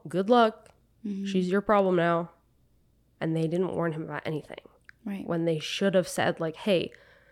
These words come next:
Speaker 1: don't let her have a checkbook. Don't let her be in charge of money.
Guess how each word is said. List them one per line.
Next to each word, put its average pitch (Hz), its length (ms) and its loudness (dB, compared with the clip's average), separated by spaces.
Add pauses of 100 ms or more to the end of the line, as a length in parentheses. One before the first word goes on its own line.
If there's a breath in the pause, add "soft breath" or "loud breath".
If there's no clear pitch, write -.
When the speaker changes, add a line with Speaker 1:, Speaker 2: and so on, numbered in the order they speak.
(240 loud breath)
Speaker 1:
don't 170 260 2
let - 160 0
her 156 460 -2 (100)
have 156 140 -6
a 156 40 -4
checkbook. - 680 -10 (360)
Don't 156 300 -4
let 180 140 -2
her 165 280 -4
be 151 180 -8
in 170 100 -2
charge 165 440 -4
of 165 120 -6
money. 160 420 -2